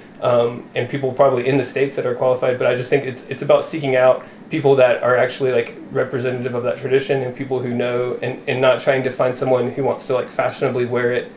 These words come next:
and just kind of give you a superficial representation of it.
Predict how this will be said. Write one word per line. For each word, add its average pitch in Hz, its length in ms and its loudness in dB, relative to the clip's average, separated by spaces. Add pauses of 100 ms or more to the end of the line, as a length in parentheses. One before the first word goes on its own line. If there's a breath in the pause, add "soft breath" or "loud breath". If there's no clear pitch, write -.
(120)
and 123 360 -6 (120)
just - 300 -12
kind 131 180 -4
of 120 60 -6
give 123 100 -6
you 120 120 -4
a - 20 -8
superficial 117 840 -10
representation 123 680 -10
of - 120 -12
it. 78 140 -10